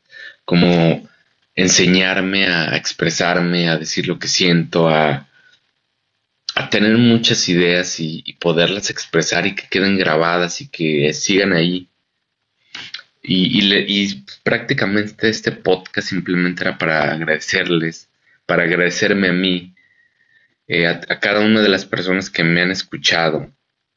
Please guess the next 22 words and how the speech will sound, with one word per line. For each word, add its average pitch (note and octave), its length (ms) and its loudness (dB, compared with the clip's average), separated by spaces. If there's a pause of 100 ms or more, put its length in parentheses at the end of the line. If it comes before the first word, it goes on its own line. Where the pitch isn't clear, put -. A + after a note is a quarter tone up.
(960)
en E2 200 4
México, F2+ 540 0
en D#2 120 -2
Panamá, E2 680 -2
en D#2+ 80 -2
Estados - 440 -6
Unidos, E2 540 -4
en D2+ 120 -16
Honduras, E2 680 4
en D2+ 120 -16
Italia, E2+ 540 -2
en D#2+ 120 -6
Argentina, D#2+ 800 -4
en D2+ 80 -12
Costa - 380 -6
Rica, F2+ 420 -2
en D#2 80 -2
Ecuador, E2 640 2
en D#2+ 100 -6
Colombia, E2 720 0
en D2+ 80 -12
España. E2+ 680 -2